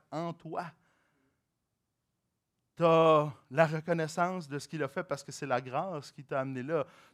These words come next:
T'as toutes les richesses, dont les richesses de sa parole. T'as l'Évangile et le dépôt que tu dois transmettre. T'as tout ce dont tu as besoin. Et puis plus que ça encore, t'as toute l'Église qui t'entoure pour compléter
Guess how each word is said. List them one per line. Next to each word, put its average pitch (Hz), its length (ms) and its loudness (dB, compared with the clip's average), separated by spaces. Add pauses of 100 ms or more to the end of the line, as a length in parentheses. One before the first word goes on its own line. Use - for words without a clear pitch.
T'as 202 280 8
toutes - 280 -2
les 190 180 -2
richesses, 180 580 -4
dont 190 240 2
les 180 140 -2
richesses 180 380 -2
de 170 80 -6
sa 147 160 -4
parole. 160 400 -2 (320)
T'as 214 280 10
l'Évangile 196 760 4 (240)
et 175 100 4
le 180 140 6
dépôt 196 340 0
que 185 120 -6
tu - 140 -6
dois 170 140 2
transmettre. 160 420 -2 (240)
T'as 190 140 2
tout 269 280 -4
ce 214 120 0
dont 196 220 0
tu 185 140 -8
as 170 40 -2
besoin. 165 240 -4
Et 165 40 -6
puis 165 120 -8
plus 220 320 -6
que 190 100 -10
ça 170 160 -4
encore, 165 440 -2 (240)
t'as 165 80 -6
toute 226 260 -10
l'Église 160 720 -8
qui 139 100 -14
t'entoure 151 600 -6
pour - 340 -12
compléter 202 1080 -4